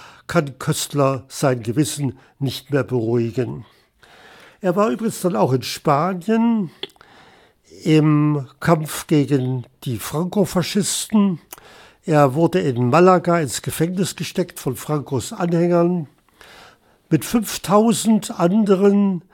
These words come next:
von denen alle zum Tode hingerichtet wurden. Nur er überlebte, wurde im letzten Moment gerettet durch seine internationalen Beziehungen, seinen Bekanntheitsgrad,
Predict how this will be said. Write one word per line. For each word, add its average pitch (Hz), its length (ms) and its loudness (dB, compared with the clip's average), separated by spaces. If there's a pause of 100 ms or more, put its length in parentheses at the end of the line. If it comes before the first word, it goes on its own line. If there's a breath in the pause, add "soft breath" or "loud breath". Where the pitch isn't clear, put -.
(220 loud breath)
von 147 240 -2
denen 165 340 4 (280)
alle 214 260 2
zum 143 260 -8
Tode 196 360 2
hingerichtet 160 680 -2
wurden. 151 520 2 (400 soft breath)
Nur 185 180 4
er 208 280 4
überlebte, 160 1080 4
wurde 151 220 2
im 127 80 -2
letzten 160 400 -2
Moment 147 320 4
gerettet 139 500 -2
durch 151 200 0
seine 139 360 0 (320 loud breath)
internationalen 143 840 0
Beziehungen, 170 680 0
seinen 123 260 0
Bekanntheitsgrad, 156 1200 -4